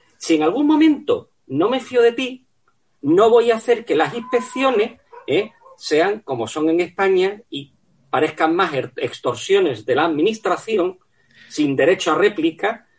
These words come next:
¿eh? Y ya nos veremos en el juicio a lo que es un, "Mira, yo creo que esto lo hemos hecho así, tú crees que lo he, que lo he hecho mal, yo aporto mis papeles y lo hablamos,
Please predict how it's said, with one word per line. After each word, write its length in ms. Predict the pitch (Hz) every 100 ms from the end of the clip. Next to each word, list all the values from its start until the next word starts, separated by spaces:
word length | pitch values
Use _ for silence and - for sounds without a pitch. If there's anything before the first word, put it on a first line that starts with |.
| _
¿eh? 260 | 120 175 220 _
Y 140 | - 127
ya 100 | 160
nos 160 | 190
veremos 380 | 170 190 180 127
en 60 | 123
el 80 | 117
juicio 600 | 117 208 220 - 165 175
a 280 | 180 196 208 - _ -
lo 260 | 147 151
que 140 | 160 190
es 180 | -
un, 240 | 240 202 117 _
"Mira, 200 | 151 170
yo 180 | 139 151
creo 200 | 165 170
que 80 | 175
esto 160 | 160 175
lo 80 |
hemos 240 | 170 170 170
hecho 140 | 175
así, 160 | 170 202
tú 140 | 135
crees 240 | 151 156 156
que 80 |
lo 140 | 160 160
he, 180 | 160 160
que 80 | 165
lo 80 | 165
he 40 |
hecho 180 | 165 190
mal, 260 | 214 262 285 - _
yo 100 | 139
aporto 360 | 135 160 160 156
mis 160 | 165
papeles 420 | - 170 180 190 190
y 60 |
lo 80 | 143
hablamos, 420 | 117 127 123 95